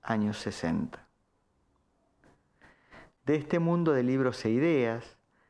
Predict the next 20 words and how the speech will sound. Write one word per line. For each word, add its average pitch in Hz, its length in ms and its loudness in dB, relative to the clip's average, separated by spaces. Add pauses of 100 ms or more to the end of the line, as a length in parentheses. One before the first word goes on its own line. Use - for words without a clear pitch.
(160)
de 107 120 0
esta 104 260 -2
épica, 113 640 -2 (340)
estimulada 117 640 0
por 110 140 -2
un 107 140 0
mundo 110 220 0
en 110 80 0
inflexión 123 640 -2
que 107 120 -2
discute 98 380 -4
el 107 80 -2
pensamiento 104 560 -2
marxista, 113 800 -4 (400)
la 113 120 0
revolución 98 460 -2
cubana, 113 640 -2 (400)
el 117 160 0
existencialismo 104 840 -4
sartreano, 113 840 -2